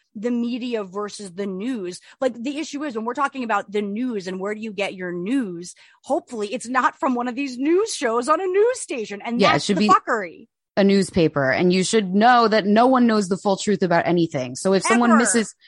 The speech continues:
Speaker 2: if someone misses something, don't assume that it's nefarious and a conspiracy theory. Like, the fact that the, a lot of this, the footage coming out of Iran isn't being, uh, covered by the mainstream media is because it's unverifiable because they've cut off the internet.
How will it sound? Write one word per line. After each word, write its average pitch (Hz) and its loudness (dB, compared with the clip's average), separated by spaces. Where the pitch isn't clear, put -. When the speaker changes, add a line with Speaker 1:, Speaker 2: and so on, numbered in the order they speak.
Speaker 2:
if 220 2
someone 277 4
misses 240 2
something, 160 0
don't 220 2
assume 214 0
that 180 2
it's - -4
nefarious 170 2
and 165 2
a 156 2
conspiracy 151 -2
theory. - -10
Like, 226 2
the 247 0
fact 254 2
that 262 2
the, 196 0
a 151 4
lot 196 4
of 185 -4
this, 190 -2
the 180 0
footage 185 0
coming 185 2
out 175 4
of 170 2
Iran 165 2
isn't 170 0
being, 165 2
uh, 165 4
covered 180 0
by 165 4
the 160 4
mainstream 165 4
media 175 4
is 156 0
because 175 0
it's 160 -6
unverifiable 175 4
because 165 -2
they've 170 0
cut 180 -2
off 170 2
the 165 2
internet. 160 2